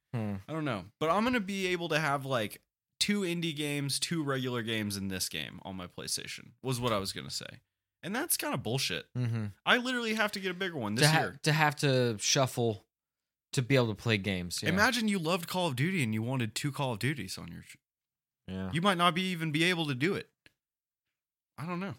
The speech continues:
Speaker 2: It's just
Speaker 1: Hmm.
Speaker 2: weird. We, we talked about how they should just ship a fucking S S D with the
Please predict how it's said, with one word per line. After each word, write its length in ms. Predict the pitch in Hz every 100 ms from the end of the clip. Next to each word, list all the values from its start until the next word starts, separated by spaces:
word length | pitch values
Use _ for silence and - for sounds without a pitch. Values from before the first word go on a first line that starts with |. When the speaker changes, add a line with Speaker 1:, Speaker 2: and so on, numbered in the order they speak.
| _
Speaker 2:
It's 100 | -
just 100 | - -
Speaker 1:
Hmm. 60 |
Speaker 2:
weird. 220 | 117 123 - _ _ -
We, 200 | 180 233
we 220 | 170 220
talked 280 | 190 139 117
about 260 | 113 110
how 140 | 110 101
they 120 | 104
should 160 | 104 95
just 160 | 98
ship 240 | - 107 101
a 40 |
fucking 320 | - 101 95
S 220 | 92 92
S 120 | 90 -
D 180 | 95 85
with 180 | -
the 100 | -